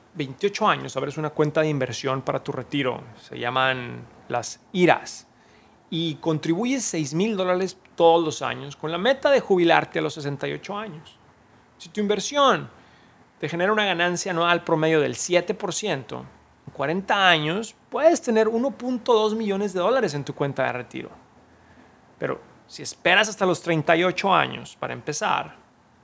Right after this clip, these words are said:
vas a terminar, después, a los, cuando llegues a la edad de los sesenta y ocho, vas a terminar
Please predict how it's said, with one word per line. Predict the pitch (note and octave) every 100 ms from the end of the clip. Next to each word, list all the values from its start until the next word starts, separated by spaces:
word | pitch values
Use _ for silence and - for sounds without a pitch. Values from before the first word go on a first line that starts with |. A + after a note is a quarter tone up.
| _ _
vas | E3+
a | A3+
terminar, | C#4+ C4 A#3+ E3+ D#3+ - - _ _ _ _ _
después, | C3+ - - D3 D3+ - _
a | C3
los, | A#2 -
cuando | C3 A#2+
llegues | C#3 D#3+
a |
la | E3
edad | C#3+
de | D#3
los | D#3+
sesenta | F3+ F#3
y | A3
ocho, | D3+ - D#3
vas | D#3+
a | G#3
terminar | A3+ A3 E3+ D#3+ F3+